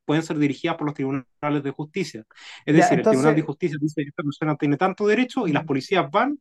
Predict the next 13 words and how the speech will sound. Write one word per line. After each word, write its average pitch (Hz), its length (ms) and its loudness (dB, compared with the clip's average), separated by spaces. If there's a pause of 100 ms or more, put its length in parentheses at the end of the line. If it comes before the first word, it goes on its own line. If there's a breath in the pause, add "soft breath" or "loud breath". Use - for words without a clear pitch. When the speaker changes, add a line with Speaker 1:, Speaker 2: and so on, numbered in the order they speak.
Speaker 1:
y, 143 500 0 (320 soft breath)
por 143 100 -4
ejemplo, 156 400 -2
Colchane. 127 540 0 (800 soft breath)
Si - 180 -14
una 175 140 0
persona 180 260 0
que 170 80 2
tiene 180 100 0
un 165 60 -2
problema 175 260 2
en 160 80 -4
Colchane 220 540 -4